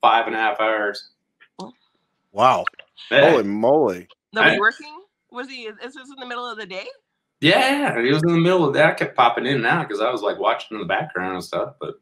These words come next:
Speaker 3: Yeah.
Speaker 1: yeah.
Speaker 2: Dang.
Speaker 1: It was a long, it was a long live.
Speaker 3: Hey,
Speaker 1: Hobo was
Speaker 3: Charlie,
Speaker 1: in there.
Speaker 3: where
Speaker 1: Hobo
Speaker 3: do you
Speaker 1: was there.
Speaker 3: work? Uh, where do you work again? Aren't you in I T?
Speaker 1: I'm
Speaker 3: In
Speaker 1: I T. Yeah, I T consultant.
Speaker 3: So am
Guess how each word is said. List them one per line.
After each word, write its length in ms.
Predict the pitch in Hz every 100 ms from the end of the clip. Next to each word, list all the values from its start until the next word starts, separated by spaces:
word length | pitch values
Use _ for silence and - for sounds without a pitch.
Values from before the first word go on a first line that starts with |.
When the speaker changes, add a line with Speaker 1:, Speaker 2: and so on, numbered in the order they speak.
| _
Speaker 3:
Yeah. 200 | 170 147 160
Speaker 1:
yeah. 80 | - - _ -
Speaker 2:
Dang. 280 | 139 143 104
Speaker 1:
It 100 | 87 _ _ _ _ _ _ _ -
was 60 | 80
a 40 |
long, 640 | 82 90 190 101 98 95 90
it 80 |
was 60 | -
a 40 |
long 320 | - 87 101 90
live. 200 | 127 -
Speaker 3:
Hey, 60 |
Speaker 1:
Hobo 140 | - 156
was 220 | - 113
Speaker 3:
Charlie, 100 | 110
Speaker 1:
in 40 | 117
there. 80 | 165 -
Speaker 3:
where 120 | 107
Speaker 1:
Hobo 60 | -
Speaker 3:
do 60 | -
you 80 | 98
Speaker 1:
was 100 | -
there. 80 | 277
Speaker 3:
work? 180 | 269 - -
Uh, 40 | 285
where 100 | 302
do 60 |
you 100 | 330
work 160 | 294 285
again? 220 | 311 311 302
Aren't 220 | 294 320
you 80 | 294
in 80 |
I 100 | 247 247
T? 320 | 240 254 311 _ _ -
Speaker 1:
I'm 100 | 226 147
Speaker 3:
In 40 |
Speaker 1:
I 140 | 139
T. 260 | 139 117 - _
Yeah, 200 | 156 147 - - -
I 100 | 127 123
T 140 | -
consultant. 440 | 113 98 87 95 - _ _ _ _ _ _
Speaker 3:
So 160 | 247
am 60 | 311